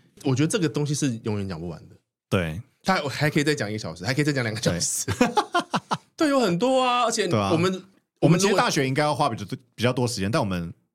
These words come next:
Speaker 2: 前面不小心聊太长了。
Speaker 1: 大学其实有很多东西可以讲。
Speaker 2: 呃。
Speaker 1: 就如果要谈细节的话，因为像例如说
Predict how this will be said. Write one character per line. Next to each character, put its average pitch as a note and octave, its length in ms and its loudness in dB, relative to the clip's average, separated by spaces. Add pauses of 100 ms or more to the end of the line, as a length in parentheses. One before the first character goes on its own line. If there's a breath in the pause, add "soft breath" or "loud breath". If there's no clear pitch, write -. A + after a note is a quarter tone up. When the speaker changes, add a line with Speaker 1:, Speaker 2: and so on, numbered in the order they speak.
(420)
Speaker 2:
前 - 120 0
面 C3 140 2
不 A#2+ 80 -2
小 A#2+ 120 2
心 A#2+ 100 -2
聊 F2 140 -2
太 F#2 160 -4
长 - 180 -10
了。 - 60 -16
Speaker 1:
大 F#3 140 0
学 E3 80 2
其 - 100 -2
实 A#2 160 -6
有 G#2 100 0
很 F2+ 180 -6
多 F#2 180 -6
东 F#2 160 -6
西 F2 160 -10
可 E2+ 100 -12
以 D#2+ 120 -12
讲。 - 220 -18 (300)
Speaker 2:
呃。 B2+ 1120 0
Speaker 1:
就 A3+ 120 2
如 A3 120 4
果 F3+ 100 6
要 F3+ 80 2
谈 A#2+ 220 -4
细 A#2 180 -2
节 F#2 160 -6
的 E2 120 -10
话， F2+ 240 -8
因 D3+ 100 0
为 F3+ 80 0
像 F3 200 -2 (180)
例 E3 100 0
如 D3 80 2
说 D3 920 -2